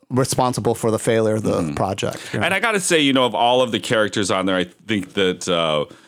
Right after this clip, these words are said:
Speaker 2: you know, Herman Munster, uh, he, he had a lot of the, the mannerisms that the original,
Speaker 1: Mm-hmm.
Speaker 2: uh, uh, Fred Gwynne had. And so he was, uh, but again, it's still,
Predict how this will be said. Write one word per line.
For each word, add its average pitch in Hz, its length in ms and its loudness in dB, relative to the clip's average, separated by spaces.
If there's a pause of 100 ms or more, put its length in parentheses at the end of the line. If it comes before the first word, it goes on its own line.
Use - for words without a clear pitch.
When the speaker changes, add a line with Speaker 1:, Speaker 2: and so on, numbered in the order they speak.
(160)
Speaker 2:
you 87 160 -2
know, 85 140 0
Herman 98 380 0
Munster, 82 600 -2 (160)
uh, 69 240 -4 (140)
he, 98 160 -2 (120)
he 120 220 -4
had 110 240 -2
a 98 40 0
lot 90 360 2
of 90 80 -2
the, 82 300 -2
the 82 140 -4
mannerisms 87 760 -2
that 87 120 -6
the 85 100 -2
original, 82 500 -2
Speaker 1:
Mm-hmm. 123 360 -2
Speaker 2:
uh, 90 40 -4
uh, 76 360 -2
Fred 78 340 -6
Gwynne 90 200 -2
had. 104 300 -2
And 90 100 -6
so 101 140 -2
he 113 200 -2
was, 107 360 -2
uh, - 260 -14
but 123 280 -4
again, 143 340 -2
it's 95 140 -4
still, 120 420 0